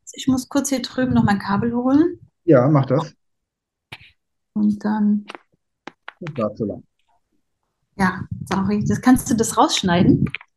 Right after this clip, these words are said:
Speaker 2: Wir schneiden gar nichts raus. Weißt du, das soll authentisch sein. Leute, die die, äh, Ausbildung machen und, ähm, sich mit diesem Video oder der Audiodatei vorbereiten, werden auch irgendwann mal feststellen, dass sie ihr Ladekabel vergessen haben anzuschließen.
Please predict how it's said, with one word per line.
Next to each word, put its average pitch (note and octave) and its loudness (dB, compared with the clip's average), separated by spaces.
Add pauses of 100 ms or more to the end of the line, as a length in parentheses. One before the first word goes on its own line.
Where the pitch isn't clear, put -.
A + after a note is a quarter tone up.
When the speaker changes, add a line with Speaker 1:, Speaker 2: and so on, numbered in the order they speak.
(500)
Speaker 2:
Wir E3+ 2
schneiden F#3 6
gar A#2 4
nichts C#3 0
raus. F#2+ -10
Weißt D#3 2
du, G3 0
das D3 2
soll E3+ 4
authentisch D3 2
sein. G#2 -6 (100)
Leute, D#3+ 4
die D3+ 6
die, D3+ 4 (120)
äh, C#3+ -6
Ausbildung D3+ 2
machen D3+ 2
und, B2+ 0 (520)
ähm, B2 0
sich B2+ -4
mit B2+ 2
diesem A#2 2
Video C#3 2
oder A#2+ -4
der A2+ 0
Audiodatei B2+ 0
vorbereiten, A#2+ 2
werden A2+ -2
auch A2+ -6
irgendwann A2+ 0
mal A2+ 0
feststellen, A2+ -4
dass G#2+ -4
sie G#2+ -2
ihr G#2 -6 (720)
Ladekabel A#2+ 0
vergessen A2+ -2
haben A2 0
anzuschließen. A2+ -2